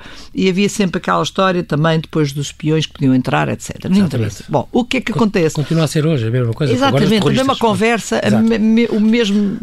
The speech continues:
Speaker 2: Déjà vu.
Speaker 1: É, muito. E o que acontece é que, de facto,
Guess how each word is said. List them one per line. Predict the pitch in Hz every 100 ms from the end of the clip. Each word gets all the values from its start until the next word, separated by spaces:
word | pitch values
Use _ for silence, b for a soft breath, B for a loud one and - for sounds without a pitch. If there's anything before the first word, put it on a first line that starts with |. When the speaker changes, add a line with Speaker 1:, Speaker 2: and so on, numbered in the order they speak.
| -
Speaker 2:
Déjà | 135 170 170
vu. | 135 113 - - -
Speaker 1:
É, | 143 135
muito. | 151 131 113 - B B B B -
E | 302
o |
que | -
acontece | 277 254 220 139 131 -
é | 208
que, | -
de | -
facto, | 196 165 - 170